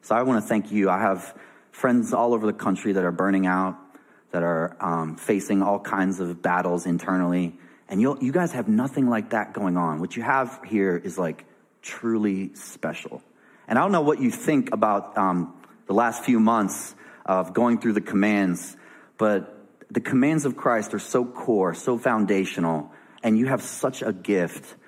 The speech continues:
that your leaders want you to be equipped for the work.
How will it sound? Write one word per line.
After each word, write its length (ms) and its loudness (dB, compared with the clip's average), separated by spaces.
that 160 0
your 120 2
leaders 600 0
want 360 -2
you 100 2
to 140 -6
be 320 0
equipped 640 -4
for 140 -6
the 60 0
work. 500 -6